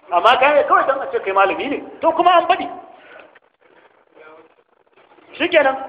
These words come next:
shi ma a kifar da shi, a ja shi sai wuta. Sai kuma wanda ya ce da dukiya, ya ba da dukiya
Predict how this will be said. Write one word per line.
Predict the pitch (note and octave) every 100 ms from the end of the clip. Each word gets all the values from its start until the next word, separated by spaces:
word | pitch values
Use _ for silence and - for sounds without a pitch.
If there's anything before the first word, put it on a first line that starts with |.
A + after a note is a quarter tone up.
| -
shi | C#4 C#4
ma | C4+ C4+
a | A3
kifar | B3+ C4+ C#4
da | A#3 -
shi, | A3 - - _ -
a | G3
ja | A3+ A3+
shi | A3+
sai | G#3
wuta. | - G#3 G#3 - - - - _ - _ - _ _ _ _ _ _ _ _ _ _ _ _ _
Sai | D#4 F#4
kuma | G4
wanda | G4+ F#4
ya | E4+
ce | E4+
da | F4
dukiya, | D#4 D#4 C#4 C4+ - - - - _ _ _ _ _ _ _ _ _ -
ya | D#4+
ba | E4+
da | E4
dukiya | D#4 E4 D4+